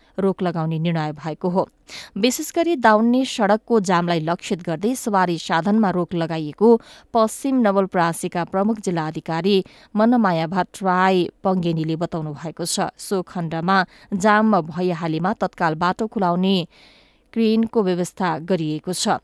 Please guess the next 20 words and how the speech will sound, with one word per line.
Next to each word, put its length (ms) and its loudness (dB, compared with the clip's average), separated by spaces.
यसैबीच 720 0
महाधिवेशन 720 0
उद्घाटन 580 0
कार्यक्रममा 640 2
सार्वजनिक 880 0
सवारीको 520 -2
आवागमन 600 0
बन्द 280 -2
गर्ने 280 -2
बारे 280 0
स्थानीय 480 -4
प्रशासनले 720 -2
पार्टीसँग 560 2
कुनै 240 0
पनि 240 -2
छलफल 400 -4
नगरेको 560 -4
जानकारी 440 -4
गराएको 400 -6
छ। 280 0